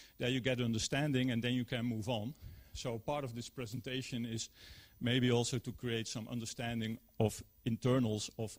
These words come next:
I T and the I T departments in large, uh, enterprises.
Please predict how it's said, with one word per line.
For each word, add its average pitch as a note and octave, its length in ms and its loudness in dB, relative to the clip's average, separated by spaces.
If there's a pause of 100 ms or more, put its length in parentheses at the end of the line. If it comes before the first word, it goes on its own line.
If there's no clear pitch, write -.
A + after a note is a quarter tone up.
I G#2 140 -4
T B2+ 320 0
and A2 80 0
the G#2+ 180 -4
I A2 100 -2
T G#2 200 -4
departments A2 580 -4
in G#2+ 160 -2
large, A2 420 0
uh, G#2+ 240 -4
enterprises. - 760 -2